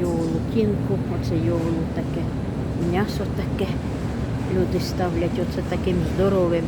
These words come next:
прямо в духовку. Ну, хто, у когось піч, може, є. Ми теж у духовку ставили, як у нас сім'я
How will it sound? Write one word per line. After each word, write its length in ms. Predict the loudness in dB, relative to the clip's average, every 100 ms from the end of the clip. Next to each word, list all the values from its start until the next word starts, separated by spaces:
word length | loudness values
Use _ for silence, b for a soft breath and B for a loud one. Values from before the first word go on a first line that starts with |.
| 0
прямо 260 | 2 2
в 200 | 0 0
духовку. 680 | 0 2 4 4 2 2 0 0 -4 -4 -4 -2 -2 0
Ну, 80 | 2 2
хто, 80 | 0
у 200 | 0 2
когось 280 | 2 2 -2 0
піч, 300 | 0 0 0
може, 260 | 0 2 0 2
є. 140 | 2 2 0 -2 -2 -2 -2 -2 -2 -2 -2 -2 -2 0
Ми 80 | 0
теж 240 | 0 0
у 120 | 0 0
духовку 480 | 0 0 0 0 -2
ставили, 640 | -2 -2 -2 -2 -2 -2 -2 -2 -2 -2 -2 -2 -2 -2 -2 0 0
як 280 | 0 0 0
у 100 | 0
нас 300 | 0 0 0 0 -2 0
сім'я 420 | 0 2 2